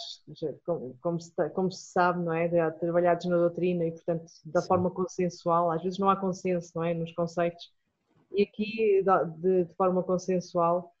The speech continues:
Speaker 1: já agora também para, para te dizer outra coisa, em termos práticos, eh, também seria muito útil, porque quando, agora já não faço tanta atividade de juiz-árbitra, mas quando era juiz-árbitra, às vezes tinha, tinha,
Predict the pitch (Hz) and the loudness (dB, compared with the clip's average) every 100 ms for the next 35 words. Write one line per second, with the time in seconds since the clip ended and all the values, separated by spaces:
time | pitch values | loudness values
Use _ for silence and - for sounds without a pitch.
0 | _ - 190 208 214 - 196 202 202 185 | _ 0 4 6 4 2 0 0 0 0
1 | 196 190 - 185 185 185 170 180 185 175 | 0 -2 -2 -6 -4 -4 -2 -2 -2 -2
2 | 185 185 190 185 214 208 - - 180 185 | -2 -2 0 0 2 0 -2 0 0 0
3 | 202 202 - - - _ _ _ - 190 | -4 -8 -8 -12 -12 _ _ _ -2 2
4 | 185 170 - 196 208 208 208 214 208 208 | 6 4 4 2 4 2 2 4 4 4
5 | 202 180 175 175 165 165 - 202 190 190 | 2 0 -2 0 0 0 -2 -2 -2 2
6 | 180 170 190 185 175 175 170 165 165 160 | 2 2 -2 -2 0 0 0 0 0 -2
7 | 160 151 104 - 87 127 185 180 180 180 | -4 -6 -10 -12 -12 0 2 4 2 0
8 | - 185 170 185 170 175 160 156 156 - | 0 0 2 -2 -2 0 2 2 -2 -4
9 | 170 185 175 170 180 170 170 196 220 208 | -2 2 2 0 -4 2 2 2 0 -2
10 | 185 175 - 208 180 170 170 185 165 165 | -2 -2 0 2 2 2 0 0 2 0
11 | 170 180 180 190 - _ _ _ - 185 | 0 -4 -6 -6 -10 _ _ _ -2 2
12 | 220 226 208 190 - 208 196 190 180 | 2 2 0 0 -2 0 2 4 2